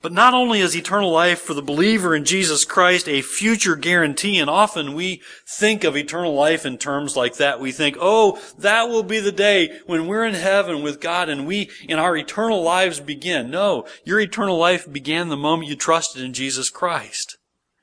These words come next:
And the blessings are yours now because you are his now. You see, not only is eternal life for the believer in Jesus Christ a future guarantee, it is a present possession. It's yours.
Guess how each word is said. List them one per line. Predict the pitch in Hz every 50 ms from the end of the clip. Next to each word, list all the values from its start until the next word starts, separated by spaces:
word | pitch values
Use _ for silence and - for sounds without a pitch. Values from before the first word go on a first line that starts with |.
| _ _ _ _ _ _ _ _ _ -
And | 175 156 151
the | 151
blessings | 131 143 165 196 226 220 - 220 196 170 147
are | 160 151
yours | 147 147 170 202 208 202 185 170 151
now | 147 151 185 202 202 175 135 110 98 - - - _ _ _ _ _ _ _ _ _ _ _ _ _
because | - 139 - 160 151 131
you | - 143
are | 139 127
his | 113 170 240 254 220 -
now. | 151 131 117 110 101 92 87 85 - - _ _ _ _ _ _ _ _ _ _ _ _ _ _ _ _ _ _ _ _
You | 160
see, | 147 180 170
not | 156 185 220 220
only | 226 233 220 208 185
is | 170 160 151
eternal | 165 - 151 175 180 160 139
life | 147 165 175 165 -
for | -
the | 143 139
believer | 131 156 175 180 160 156 147 - - - - - - -
in | - 147 135
Jesus | - 180 175 147 151 147 -
Christ | - 156 143 139 - -
a | 135 123
future | 120 - - - 247 262 - - 156 135
guarantee, | 135 156 170 170 156 143 127 - 190 180 131
it | 170 175 180
is | 160 147
a | 143 131 - - - _ _ _ -
present | - - 165 - 233 214 - 165 139 123 - - _ _ _ -
possession. | - 147 135 - - 175 190 180 - - - 123 107 98 95 _ _ _ _ _ _ _ _ _ _ _ _ _ _ _ _ _ _ _ _ _ _
It's | - - 185 - - 156
yours. | 165 185 214 220 202 156 117 113 - - - - -